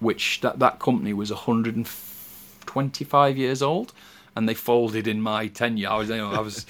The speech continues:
<laughs> I was the junior in there, and they went under, um, which was, like, heartbreaking, really.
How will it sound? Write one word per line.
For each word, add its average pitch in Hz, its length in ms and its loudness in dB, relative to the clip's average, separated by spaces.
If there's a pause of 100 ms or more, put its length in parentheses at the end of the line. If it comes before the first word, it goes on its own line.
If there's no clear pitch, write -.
(140)
<laughs> - 220 -16
I - 20 -4
was 117 140 0
the 110 100 -2
junior 127 460 0
in 110 140 -2
there, 101 200 -4
and 110 140 -6
they 110 100 -4
went 113 240 -2
under, 117 460 -2 (100)
um, 104 420 -2
which - 240 -8
was, 104 160 -4
like, 104 180 -4
heartbreaking, 98 600 -4
really. 101 240 -10